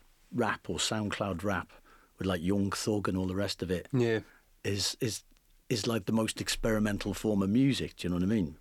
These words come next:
Speaker 1: That's been around since.
Speaker 2: Yeah, definitely.
Speaker 1: And it, and it is. I mean, that stuff's amazing. And it, it, it, you know, like you say, there's people my generation or, or younger who, who think that it all ended back in,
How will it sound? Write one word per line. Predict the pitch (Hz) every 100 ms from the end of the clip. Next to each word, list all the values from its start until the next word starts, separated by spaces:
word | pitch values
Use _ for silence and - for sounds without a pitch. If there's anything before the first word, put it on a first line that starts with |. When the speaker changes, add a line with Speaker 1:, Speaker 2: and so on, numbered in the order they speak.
| _ -
Speaker 1:
That's | 87 -
been | 101 92
around | 95 98 95 87
since. | - 82 - - - - - - - - - - - - - 123
Speaker 2:
Yeah, | 117 104
definitely. | 107 104 - - 107 - -
Speaker 1:
And | 147
it, | 196 -
and | 151 170
it |
is. | 214 240 - - 98
I |
mean, | 117 143
that | -
stuff's | - 135
amazing. | 117 139 170 131 87 90
And | 95 117
it, | 120 123
it, | 117 - -
it, | 123 - - -
you | 135
know, | 92
like | 92 107
you | 117
say, | 139 - 95 101 117 -
there's | 98
people | - 113 113 104 95 -
my | 101 113 131
generation | - 92 90 87 90 - 104
or, | 92 92
or | 90 90
younger | 101 113 117 87 92 - _ _ _ _ _ -
who, | 92 92 110
who | 98 95
think | - 101 95
that | 92
it | 92
all | 98 95 98
ended | 98 95 98 87 - - -
back | 87 - 95
in, | 92 85